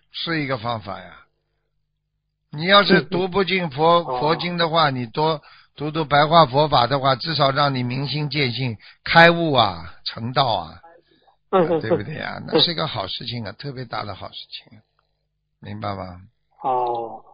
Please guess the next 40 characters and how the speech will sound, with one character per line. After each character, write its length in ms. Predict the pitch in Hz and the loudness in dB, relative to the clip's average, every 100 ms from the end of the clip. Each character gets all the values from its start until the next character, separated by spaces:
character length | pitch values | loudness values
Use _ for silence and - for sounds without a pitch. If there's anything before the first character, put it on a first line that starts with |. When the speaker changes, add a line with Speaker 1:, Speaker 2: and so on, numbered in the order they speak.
| _ | _
Speaker 2:
好， 320 | - 131 - _ - | -2 -2 -4 _ -2
明 220 | 196 175 | 2 4
白 140 | 160 | 4
了， 120 | 147 135 | 2 -2
明 140 | 135 | -4
白 80 | 135 | -2
了。 100 | 131 - - | -2 -6 -10
Speaker 1:
嗯。 80 | - | 0
Speaker 2:
谢 120 | 196 | 2
谢 140 | 170 | 2
师 140 | - 160 | 0 -2
傅 80 | 156 | -2
的 120 | 127 | -6
慈 140 | - | -4
悲 100 | 151 | -4
开 160 | 143 143 | 0 -2
示。 140 | 151 - - | -2 -6 -4
那 120 | 220 | -2
师 220 | 185 - 190 | -2 -4 -2
傅 80 | 180 | 2
啊， 140 | 147 | 2
就 120 | 196 | 0
是 120 | 185 | -2
师 160 | 170 247 | 0 -2
傅 140 | 196 | 0
之 180 | 170 202 | 0 0
前 220 | 190 156 | -2 -4
对 140 | 165 185 | 2 2
一 100 | 170 | 2
个 200 | 180 170 | 0 0
有 160 | 156 | -2
感 240 | 175 156 123 | -2 -2 -4
情 140 | 147 160 | -6 2
债 140 | 208 | 2
的 100 | 156 | 2
同 200 | - 151 | -4 -8
修 200 | 147 165 | -2 -2
开， 180 | 156 - | -2 -8
你 240 | 185 160 151 | -6 -4 0
有， 180 | 151 | -2